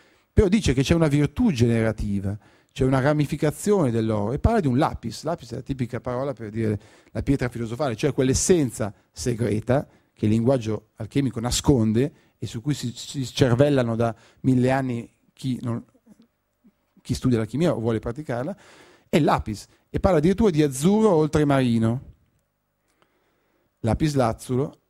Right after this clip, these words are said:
è la pietra del cielo, azzurro oltremarino, che è un colore che resiste al fuoco. Quindi vedete che Leonardo conosce un linguaggio simbolico che passa dall'alchimia ai minerali e al colore. Per dirti quanto fosse in voga allora il tema dell'alchimia nella classe colta, ovviamente.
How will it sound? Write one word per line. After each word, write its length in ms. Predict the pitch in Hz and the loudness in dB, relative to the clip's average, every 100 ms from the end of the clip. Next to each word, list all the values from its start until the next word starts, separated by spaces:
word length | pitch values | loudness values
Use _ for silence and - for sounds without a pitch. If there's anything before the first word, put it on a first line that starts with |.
| _ | _
è 100 | 107 | -6
la 80 | 104 | -4
pietra 240 | 117 113 | -2 -2
del 140 | 104 | -2
cielo, 480 | 101 110 98 98 117 - | -4 -4 -4 -6 -10 -12
azzurro 340 | - 117 170 143 | -8 -2 2 2
oltremarino, 440 | 120 156 175 208 | 0 -2 0 0
che 120 | 160 | 2
è 20 | 139 | 2
un 140 | 143 | 2
colore 400 | - 185 208 220 | 0 2 4 2
che 100 | 165 | 2
resiste 380 | 147 139 156 147 | 2 2 0 0
al 100 | 131 | -2
fuoco. 400 | - 107 107 107 | 0 -2 -2 -2
Quindi 220 | 160 147 | 0 0
vedete 360 | 135 160 180 151 | 2 0 0 -2
che 240 | 131 131 | -2 -2
Leonardo 380 | 139 139 170 156 | 0 2 2 4
conosce 360 | - 165 135 123 | 4 4 2 0
un 80 | 123 | 0
linguaggio 400 | 147 170 147 117 | 2 2 2 0
simbolico 560 | 160 165 175 196 180 | 0 2 2 2 0
che 100 | 143 | -2
passa 300 | 139 127 - | -2 -2 -2
dall'alchimia 800 | 117 131 139 - 160 170 185 196 - _ | -4 -4 -4 -6 -6 -4 -4 -6 -10 _
ai 100 | 120 | -8
minerali 580 | 120 131 147 147 151 156 - | -4 -2 -2 -2 -4 -8 -12
e 80 | 117 | -14
al 80 | |
colore. 320 | - 120 - 226 _ _ _ | -12 -12 -12 -18 _ _ _
Per 140 | - 151 | -2 -2
dirti 240 | 202 - | -2 -2
quanto 360 | - 190 190 135 | 0 0 0 -2
fosse 320 | 170 - 135 | -2 0 0
in 100 | 147 | 2
voga 380 | 139 123 113 117 | 4 4 2 2
allora 440 | 147 147 110 110 - - | 2 2 0 -2 -8 -16
il 140 | 107 | -6
tema 280 | - 151 110 | -2 0 0
dell'alchimia 680 | 110 113 - 151 104 110 139 _ _ _ _ _ _ _ | -6 -8 -8 -8 -6 -8 -12 _ _ _ _ _ _ _
nella 180 | - 123 | 0 0
classe 340 | 113 110 - | 0 -4 -4
colta, 380 | 107 143 104 - | -2 0 -2 -6
ovviamente. 320 | 117 113 - | -12 -14 -16